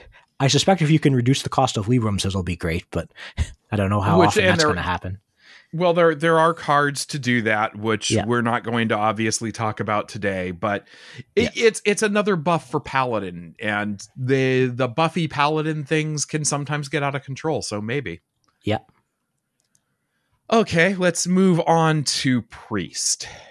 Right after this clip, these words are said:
Speaker 2: Uh, my good card for the Priest is the one mana, two five common demon,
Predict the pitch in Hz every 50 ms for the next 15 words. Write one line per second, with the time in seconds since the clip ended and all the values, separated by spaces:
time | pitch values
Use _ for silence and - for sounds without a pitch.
0 | - - - 107 107 98 95 95 92 98 113 120 151 180 196 165 135 170 175 170
1 | 160 - - - 170 165 170 165 160 - - 160 143 151 - - - 147 143 139
2 | 143 139 - - - - - _ - 131 127 127 123 117 - - - - _ _
3 | _ _ _ _ _ _ _ _ _ - 120 147 160 147 123 127 160 196 233 233
4 | 220 202 196 196 196 190 190 - - - 180 196 208 - - 180 160 156 151 156
5 | 156 156 - - - - 139 135 147 165 170 180 175 156 147 190 185 175 151 127
6 | 110 110 113 117 127